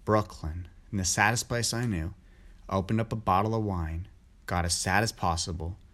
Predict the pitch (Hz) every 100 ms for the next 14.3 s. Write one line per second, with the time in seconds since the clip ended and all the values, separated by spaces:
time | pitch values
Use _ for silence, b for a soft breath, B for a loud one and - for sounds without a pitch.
0 | b b - 92 90 69 - 87 87 87
1 | 76 80 87 113 73 90 92 90 90 87
2 | 92 147 196 196 B B B 92 101 98
3 | 95 87 - - 110 127 120 120 117 113
4 | 92 98 95 90 95 92 92 87 90 87
5 | 85 - - - - 92 - 87 - -
6 | 76 - - - - b b b b -
7 | - 95 - 98 117 107 95 95 104 101
8 | 98 107 - - - - 87 85 82 85
9 | 92 92 90 82 85 80 90 - - 95
10 | - 95 90 87 101 90 87 90 85 -
11 | 139 - B B B B 95 95 92 87
12 | - 107 110 - 104 - 113 110 101 110
13 | 104 87 110 98 92 - - 90 90 87
14 | 90 85 -